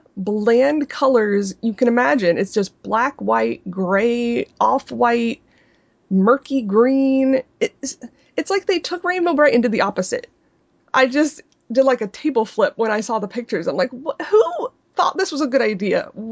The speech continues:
How is this representative of Rainbow Bright at all?" You know, there's, like, a couple pieces of artwork on it with Rainbow Bright, and that's it. And the rest is just random.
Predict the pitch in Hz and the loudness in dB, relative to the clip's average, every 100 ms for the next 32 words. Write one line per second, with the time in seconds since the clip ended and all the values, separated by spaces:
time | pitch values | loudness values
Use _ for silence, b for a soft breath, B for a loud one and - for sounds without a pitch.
0 | 262 349 415 466 466 - 302 285 254 226 | -8 -4 2 2 2 -2 -4 -2 0 2
1 | 214 214 - 220 208 202 196 185 196 - | 2 0 0 0 2 0 0 2 0 -2
2 | _ _ - 269 247 214 175 185 B B | _ _ -2 2 4 4 2 -4 B B
3 | B B - 247 233 226 208 - - 233 | B B 2 4 4 2 -2 -6 -10 -6
4 | 285 330 - 320 277 247 - 220 - 190 | -4 -4 -2 -2 -2 -4 -2 -2 -2 -4
5 | 185 180 - - 185 196 - 208 196 180 | -2 -2 -2 -6 -6 -6 -4 -2 0 0
6 | 175 175 - - 202 190 190 185 202 247 | -2 -4 -4 -2 0 2 2 0 0 0
7 | 320 453 539 _ - 554 480 453 - 403 | 0 -2 -4 _ 0 2 2 0 0 0
8 | 403 415 370 339 262 262 285 277 277 285 | -2 -4 -6 -4 2 4 6 4 4 0